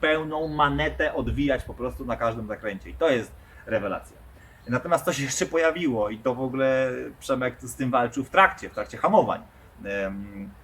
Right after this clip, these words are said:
rozsypało się całkowicie sprzęgło. Po prostu w tym momencie mamy coś takiego, że tu się pojawiły tak gigantyczne luzy,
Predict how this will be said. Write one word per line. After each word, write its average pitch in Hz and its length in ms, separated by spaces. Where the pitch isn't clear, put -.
rozsypało 190 600
się 196 100
całkowicie 185 460
sprzęgło. - 560
Po 131 80
prostu 160 240
w - 100
tym 208 160
momencie 151 460
mamy 151 220
coś 147 140
takiego, 131 600
że 120 120
tu 156 100
się 147 140
pojawiły 151 400
tak 196 280
gigantyczne 139 580
luzy, 107 420